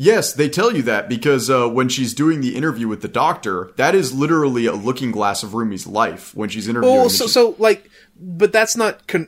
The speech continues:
Speaker 2: it, it's not confirmed
Speaker 1: You
Speaker 2: that,
Speaker 1: literally
Speaker 2: like
Speaker 1: see Rumi's mind shatter while she's watching the film. You see her mind break. Like, she goes, like, her eyes go off in different directions, and she's like,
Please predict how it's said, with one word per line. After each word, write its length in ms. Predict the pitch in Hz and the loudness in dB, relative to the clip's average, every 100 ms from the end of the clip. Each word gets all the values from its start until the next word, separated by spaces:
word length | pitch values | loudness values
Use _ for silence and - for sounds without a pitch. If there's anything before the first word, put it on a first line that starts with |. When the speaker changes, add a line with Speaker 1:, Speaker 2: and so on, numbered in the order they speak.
| - | -10
Speaker 2:
it, 160 | 151 - | -16 -4
it's 480 | 214 - 226 214 - | -4 0 -2 0 -2
not 400 | 214 247 - - | 0 -2 -4 -8
confirmed 1040 | - 196 160 - 196 196 185 156 139 131 | -2 0 -2 -4 0 2 2 0 -2 0
Speaker 1:
You 120 | 170 190 | 4 6
Speaker 2:
that, 120 | 233 | 6
Speaker 1:
literally 440 | 262 254 226 220 | 6 6 6 4
Speaker 2:
like 80 | 196 | 2
Speaker 1:
see 280 | - 240 202 | 2 4 2
Rumi's 460 | 139 175 170 143 | 4 4 4 -2
mind 340 | 139 156 143 110 | 2 2 2 -2
shatter 460 | - 147 151 127 104 | 0 0 2 0 -2
while 160 | 107 | -2
she's 220 | 110 127 | -4 -4
watching 400 | 113 123 127 131 | -2 0 0 -2
the 80 | 110 | -6
film. 400 | - 143 90 76 _ _ _ _ _ _ _ _ _ _ _ _ _ _ _ _ _ | -2 0 0 -8 _ _ _ _ _ _ _ _ _ _ _ _ _ _ _ _ _
You 260 | 127 165 151 | -4 -2 0
see 280 | - 196 | 0 0
her 140 | 180 160 | 2 2
mind 460 | 135 147 107 95 | 2 2 -2 -8
break. 520 | 113 113 117 - - - | -4 2 2 0 -14 -2
Like, 220 | 113 95 | 0 0
she 260 | - 120 117 | -4 -2 2
goes, 240 | 139 120 | 2 2
like, 180 | 117 - | -2 0
her 180 | 123 120 | -2 2
eyes 300 | 127 117 - | 2 2 -2
go 180 | 120 | 0
off 200 | 120 113 | 0 0
in 80 | 107 | -2
different 280 | 113 117 113 | -6 -4 -4
directions, 520 | 95 101 101 - 85 | -2 -2 -4 -6 -10
and 100 | 90 | -12
she's 140 | 95 98 | -12 -10
like, 180 | 95 | -10